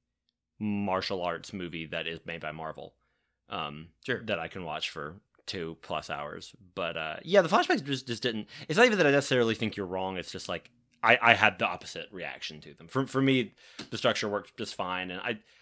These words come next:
Speaker 1: I didn't pay as much attention during them, but I kind of liked it. I, I kind of liked how it would, the repetitions felt like musical refrains repeating, not, "We don't think you get it, so we're gonna insist upon it."
Speaker 2: Sure.
Speaker 1: Um, it just kind of worked a little bit.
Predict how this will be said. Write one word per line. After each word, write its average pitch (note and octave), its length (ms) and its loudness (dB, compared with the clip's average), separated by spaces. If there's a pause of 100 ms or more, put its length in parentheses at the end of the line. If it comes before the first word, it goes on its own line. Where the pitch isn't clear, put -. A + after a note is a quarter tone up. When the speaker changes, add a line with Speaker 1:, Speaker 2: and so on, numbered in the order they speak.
(180)
Speaker 1:
I C#3+ 100 4
didn't D#3 240 2
pay B2+ 100 6
as A2+ 100 4
much A2+ 140 -2
attention G#2 500 -4
during G2+ 440 -2
them, E2+ 280 -12 (340)
but D3+ 100 6
I E3 40 4
kind A#3+ 220 2
of A#2+ 140 0
liked A#2+ 220 6
it. G#2+ 80 2
I, A#2 140 6
I A2+ 60 2
kind C3 180 0
of G#2+ 140 -2
liked G2+ 300 0
how G2 260 -4
it G2+ 80 -6
would, F#2 240 -10 (960)
the C#3 120 4
repetitions C3+ 680 2
felt A2 200 -2
like G#2+ 180 -2
musical G#2+ 380 0
refrains A2+ 580 0
repeating, A2+ 640 -4
not, F#2+ 320 -4 (680)
"We C3 120 2
don't C3 200 4
think B2+ 260 0
you A2 100 -2
get A#2 240 2
it, G2 160 -2
so A2 160 -2
we're G2+ 140 -2
gonna G2+ 380 -2
insist G2+ 460 -8
upon D2+ 320 -12
it." E2 120 -18 (640)
Speaker 2:
Sure. G#2+ 140 -6
Speaker 1:
Um, E2 320 -8 (440)
it A2+ 120 2
just G#2+ 260 -2
kind G#2+ 160 0
of F2+ 140 -8
worked F2 280 -8
a G2+ 60 -6
little F2 200 -6
bit. D#2 280 -8